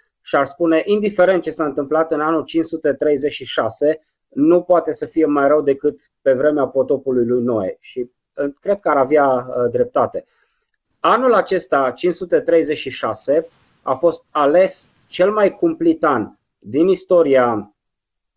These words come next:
omenirii în, uh, două mii optsprezece. O echipă de cercetători de la Universitatea din, uh, Harvard,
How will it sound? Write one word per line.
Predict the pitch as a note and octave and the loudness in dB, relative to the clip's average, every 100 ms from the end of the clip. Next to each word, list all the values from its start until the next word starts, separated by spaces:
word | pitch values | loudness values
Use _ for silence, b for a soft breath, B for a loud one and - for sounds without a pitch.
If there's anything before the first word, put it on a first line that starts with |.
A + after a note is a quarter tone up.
| _ _ | _ _
omenirii | - C#3+ C3 A2+ A#2 F3 | 0 2 2 2 2 2
în, | F#3 E3 D#3+ | 2 2 2
uh, | D3+ D3 D3 - _ | 2 2 0 -8 _
două | - - C#3 F#3+ | -20 -10 0 2
mii | F#3 E3+ | 4 4
optsprezece. | D#3 D#3 C3 - A2+ G2+ G2 - B2 - _ _ _ _ _ _ - | 2 -2 -10 -4 -4 -4 -6 -4 -4 -6 _ _ _ _ _ _ 2
O | E3 | 4
echipă | E3 E3 A#3 A3+ | 4 0 -2 0
de | F3+ E3 D#3 C#3+ | 4 6 4 2
cercetători | D#3+ - D3 C#3 C3+ E3+ F3 | -2 0 -2 -2 0 2 2
de | E3 | 2
la | D#3 | 2
Universitatea | C#3+ C3 C3+ - B2+ E3 F3 F3 D3 C#3 B2+ - _ - | 0 2 0 0 -4 0 2 2 2 2 0 -4 _ -18
din, | B2 C3 A#2+ | -6 -6 -4
uh, | A2 G#2+ G2+ G#2+ - | -2 -2 -4 -8 -4
Harvard, | B2 A#2 A#2+ C#3 | -2 0 0 0